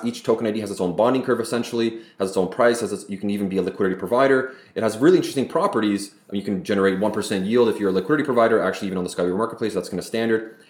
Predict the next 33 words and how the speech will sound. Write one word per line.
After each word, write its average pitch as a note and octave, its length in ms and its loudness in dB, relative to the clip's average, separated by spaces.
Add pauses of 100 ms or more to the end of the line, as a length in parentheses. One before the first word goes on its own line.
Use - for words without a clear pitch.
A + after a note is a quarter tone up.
(120)
It A#2 160 0
integrates C3 400 2
the G#2+ 140 0
royalty, B2 580 4
um, G#2 480 -2
uh, G2 380 0
E A2 120 0
I G#2 100 2
P. A2+ 260 -2
I G#2 60 0
forget - 200 -4
the G#2 60 -4
name. G#2 120 0
It's G2 100 -6
like, F#2 80 -4
I - 20 -16
don't A2+ 80 -4
know A#2 60 0
if G#2 80 -6
it's, F#2 80 -10
like, G2 100 -6
twenty-nine G#2 400 -2
seventy-eight G2+ 720 -2
or A2 80 2
seventy-one. A2+ 640 -2 (320)
'Cause - 120 -6
I - 40 -8
forget A2 300 -2
the A2+ 60 -4
exact G2+ 280 0
royalty G2+ 500 2
standard. G#2+ 640 -4 (420)
Um, G2+ 380 0